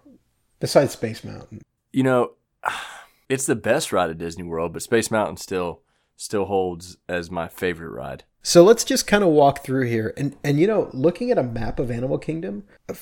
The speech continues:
Speaker 1: I was really surprised where Pandora is located.
Speaker 2: Yep.
Speaker 1: For some reason, I,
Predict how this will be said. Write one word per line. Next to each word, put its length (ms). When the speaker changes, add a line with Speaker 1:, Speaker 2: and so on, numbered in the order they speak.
Speaker 1:
I 140
was 200
really 340
surprised 680
where 160
Pandora 680
is 500
located. 600
Speaker 2:
Yep. 240
Speaker 1:
For 180
some 420
reason, 380
I, 340